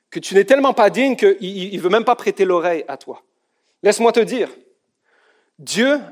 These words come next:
a continué de parler à Gédéon, même si Gédéon commençait à douter de Dieu. Ça veut dire pour toi aujourd'hui, tu peux être vrai devant Dieu.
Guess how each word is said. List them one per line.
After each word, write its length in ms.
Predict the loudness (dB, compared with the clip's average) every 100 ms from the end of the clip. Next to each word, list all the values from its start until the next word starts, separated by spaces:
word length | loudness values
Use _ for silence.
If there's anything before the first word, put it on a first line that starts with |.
| -2
a 140 | 0
continué 680 | 0 2 2 2 0 2 2
de 100 | 0
parler 380 | 0 0 0 0
à 100 | -2
Gédéon, 380 | -2 0 0 0
même 200 | -2 -4
si 180 | -6 -4
Gédéon 380 | -2 0 -2
commençait 360 | -2 -4 -4 -2
à 60 | -2
douter 240 | -2 -8
de 100 | -10
Dieu. 220 | -12 -16 _ _ _ _ _ _
Ça 140 | -4 -2
veut 60 |
dire 140 | -2 -2
pour 180 | -2 -2
toi 120 | -2
aujourd'hui, 480 | -2 -4 -8 -12 _ _ _ _ _ _
tu 100 | -12
peux 140 | -2 2
être 160 | 2
vrai 520 | 0 -6 -4 -4 -6 -10
devant 300 | -6 -4 -4
Dieu. 280 | -6 -12